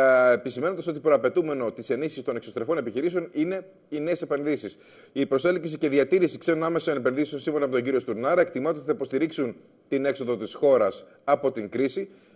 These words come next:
και την επίτευξη μιας βιώσιμης ανάπτυξης, ε, πέρα από το γεγονός ότι θα συμβάλλουν στη μείωση του κενού των επενδύσεων. Οι νέες αυτές επενδύσεις θα διευρύνουν την εξαγωγική βάση και θα βελτιώσουν την ποιότητα των ελληνικών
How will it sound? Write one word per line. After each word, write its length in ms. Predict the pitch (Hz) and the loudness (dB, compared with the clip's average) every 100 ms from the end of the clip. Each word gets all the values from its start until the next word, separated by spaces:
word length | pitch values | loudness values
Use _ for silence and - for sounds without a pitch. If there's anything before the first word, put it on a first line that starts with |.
| _ | _
και 160 | 156 | 0
την 120 | 143 139 | 0 0
επίτευξη 460 | 123 170 143 147 | 0 0 -2 -4
μιας 320 | 147 156 - - 127 | -4 -4 -6 -10 0
βιώσιμης 500 | 151 180 139 113 110 | 2 2 0 -6 -4
ανάπτυξης, 640 | 104 107 113 - 180 - - - - | -2 -4 -4 -4 -6 -6 -20 -20 -8
ε, 140 | - 131 | 2 4
πέρα 240 | - 220 | 6 6
από 120 | 180 | 6
το 60 | 165 | 4
γεγονός 340 | 143 127 170 | 4 4 2
ότι 100 | 196 | -2
θα 60 | 180 | -4
συμβάλλουν 420 | 160 127 143 175 | -4 2 4 4
στη 140 | 165 170 | 0 -4
μείωση 340 | 147 170 - | -2 -4 -6
του 140 | 170 | -8
κενού 280 | - 139 151 | 0 0 0
των 140 | 165 151 | -2 -2
επενδύσεων. 540 | 131 135 139 117 101 | -2 0 -2 -2 -6
Οι 100 | - | -6
νέες 220 | 143 170 139 | -4 -2 -2
αυτές 180 | 135 | -6
επενδύσεις 600 | 143 117 110 160 160 175 - _ _ _ | -4 -2 0 -2 -2 -10 -16 _ _ _
θα 160 | 151 | 2
διευρύνουν 480 | 135 139 123 156 165 | 4 2 2 0 -4
την 140 | 147 135 | -4 -4
εξαγωγική 540 | 117 120 120 117 143 | -2 -2 -2 -2 0
βάση 260 | 120 156 - | 2 0 0
και 100 | 143 | -2
θα 120 | 127 | 0
βελτιώσουν 560 | 117 98 139 143 92 - - _ - | 0 0 0 0 -6 -10 -20 _ -4
την 180 | 147 | -4
ποιότητα 460 | 123 139 139 147 139 - - | 2 2 2 -2 -4 -10 -4
των 200 | 160 165 | -4 -2
ελληνικών 520 | 139 127 117 143 147 | -4 -4 -4 -4 -6